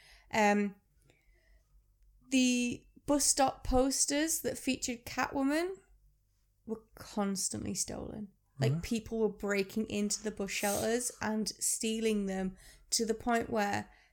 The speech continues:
Speaker 1: they actually put security
Speaker 2: All right.
Speaker 1: on to stop people from stealing them. And if anybody finds one of these posters, if it's a bus stop poster, apparently it's worth so much money now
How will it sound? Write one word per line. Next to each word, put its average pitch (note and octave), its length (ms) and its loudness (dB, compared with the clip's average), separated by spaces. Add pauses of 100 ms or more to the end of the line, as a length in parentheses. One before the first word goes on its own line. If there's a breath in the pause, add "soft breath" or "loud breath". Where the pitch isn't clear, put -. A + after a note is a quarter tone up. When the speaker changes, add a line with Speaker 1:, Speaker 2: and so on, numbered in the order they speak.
Speaker 1:
they - 200 2
actually A3+ 380 0
put G#3+ 320 -2 (180)
security B3+ 1300 0 (280)
Speaker 2:
All F#3 140 6
right. E3 100 6
Speaker 1:
on B3+ 420 6 (240 soft breath)
to - 100 -2
stop - 260 4
people G#3 180 -4
from G#3+ 160 -2
stealing A3+ 420 2
them. B3+ 160 2
And A#3+ 100 -2
if A3+ 80 -4 (100)
anybody C#4+ 460 6
finds A#3 480 2 (140)
one A3 400 2
of A#3 140 0
these A3 220 -2
posters, G#3+ 640 0
if - 140 -8
it's - 140 -4
a G3 140 -2 (400 soft breath)
bus C#4+ 220 4
stop - 360 2
poster, A#3+ 380 4
apparently G#3+ 380 0
it's - 120 -4
worth G3+ 460 0 (360 soft breath)
so - 380 0 (440)
much - 280 -2
money G#3 420 2
now G3 400 -4